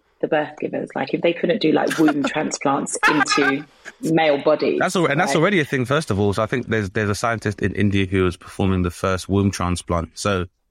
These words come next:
Speaker 1: Really?
Speaker 2: yeah, so you're basically saying that there should be a discussion to see who de-, just to delegate who carries the child.
Speaker 1: Who to, yeah, who carries the child?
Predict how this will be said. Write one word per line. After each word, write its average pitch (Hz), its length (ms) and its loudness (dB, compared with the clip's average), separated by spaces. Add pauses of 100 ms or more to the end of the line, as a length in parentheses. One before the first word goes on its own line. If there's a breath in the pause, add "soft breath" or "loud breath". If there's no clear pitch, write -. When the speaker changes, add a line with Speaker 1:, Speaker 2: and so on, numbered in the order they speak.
Speaker 1:
Really? 202 720 2
Speaker 2:
yeah, 101 100 0
so 101 140 -2
you're 113 160 0
basically 107 300 0
saying 98 320 0
that 95 140 -4
there 95 140 -2
should 95 160 -2
be 92 80 2
a 90 40 0
discussion 90 500 -4
to 98 100 -2
see 95 220 0
who 101 160 2
de-, 101 180 -2
just - 220 -6
to 101 80 -2
delegate 95 440 -2 (360)
who 123 240 2
carries 101 420 -2
the 92 60 0
child. 92 260 0
Speaker 1:
Who 233 100 2
to, 226 280 0
yeah, 220 220 2
who 220 200 0
carries 180 320 -2
the - 80 -6
child? - 260 -4